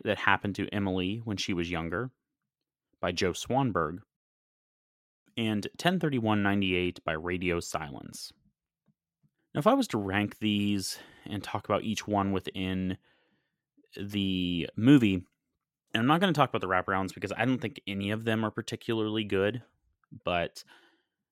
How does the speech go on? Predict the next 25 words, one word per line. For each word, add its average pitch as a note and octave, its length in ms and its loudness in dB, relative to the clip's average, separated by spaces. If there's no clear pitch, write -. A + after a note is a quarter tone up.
if C3+ 160 -4
I'm C3+ 140 2
looking F3 280 2
at A#2 380 -4
my F#2 540 0
least G#2+ 480 -2
favorite F2+ 480 0
on E2+ 260 -6
this, E2 500 -6
it's B2+ 300 -2
probably D#3+ 880 2
Amateur F#2 480 -2
Night. A1+ 400 -8
And A#2 720 4
I C3 80 0
think G3 260 0
Amateur D#3+ 460 0
Night A#2+ 180 2
is G#2+ 140 0
done G2 340 0
well. E2 460 0
It's G#2 240 -4
just A2+ 460 -2
not, G2 800 -2
I, - 280 -6